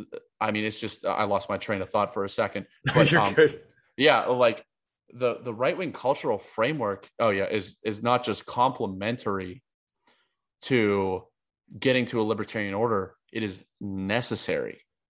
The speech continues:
Speaker 2: Right.
Speaker 1: to getting to a libertarian order. You don't get people with, with, with green hair talking about how they hate their dads, talking about how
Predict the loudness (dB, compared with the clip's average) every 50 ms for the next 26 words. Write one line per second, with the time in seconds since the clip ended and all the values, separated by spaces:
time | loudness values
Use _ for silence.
0 | _ -12 -10 -8 -8 -8 -10 -10 -14 -16 -18 _ _ 0 0 2 4 2 2 2
1 | 0 0 -2 -2 0 -2 -4 -6 -6 -6 -6 -4 -4 -6 -4 -4 -4 -4 -4 -6
2 | -8 -10 _ _ _ _ _ _ _ _ 2 4 4 4 4 2 0 0 0 0
3 | 0 0 -4 -4 -4 -4 -4 -6 -4 -2 -4 -4 -4 -6 -10 -14 _ _ -10 -4
4 | -2 -2 -2 -4 -6 _ _ _ _ _ _ _ _ _ -6 -4 -4 -4 -4 -8
5 | -8 -4 0 0 0 0 0 -2 -2 0 2 2 2 2 2 0 -2 -4 -2 -2
6 | -2 -2 -2 -4 -4 -4 -2 -2 -2 -2 -2 -4 -4 -4 -6 -4 -4 -4 -6 -6
7 | -2 -2 0 2 2 2 2 0 -2 -6 -8 -14 -16 _ _ _ _ _ _ _
8 | 0 2 2 2 2 0 -2 0 2 0 0 0 -4 -4 -2 -2 -2 -2 -4 -12